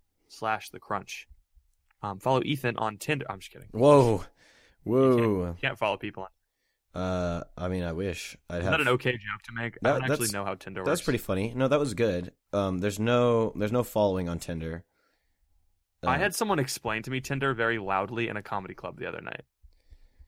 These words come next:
Speaker 1: I actually asked
Speaker 2: They sound really,
Speaker 1: someone, I was like, "Okay,
Speaker 2: really
Speaker 1: can you,
Speaker 2: funny.
Speaker 1: can you," I was like, "Can you actually explain to me how Tinder works?"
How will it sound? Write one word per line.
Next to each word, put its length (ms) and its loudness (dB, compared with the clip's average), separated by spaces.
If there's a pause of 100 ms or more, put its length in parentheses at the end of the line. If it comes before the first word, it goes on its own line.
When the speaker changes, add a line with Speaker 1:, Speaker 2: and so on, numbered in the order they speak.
(180)
Speaker 1:
I 100 0
actually 460 0
asked 400 -2
Speaker 2:
They 100 2
sound 240 4
really, 140 0
Speaker 1:
someone, 200 2
I 40 2
was 100 -2
like, 100 -2
"Okay, 80 2
Speaker 2:
really 220 8
Speaker 1:
can 100 -4
you, 40 -2
Speaker 2:
funny. 420 -2 (1400)
Speaker 1:
can 140 -4
you," 120 2
I 80 4
was 140 2
like, 100 -2
"Can 100 -8
you 100 0
actually 280 0
explain 340 -6
to 60 -10
me 140 -6
how 120 -2
Tinder 280 -6
works?" 320 -8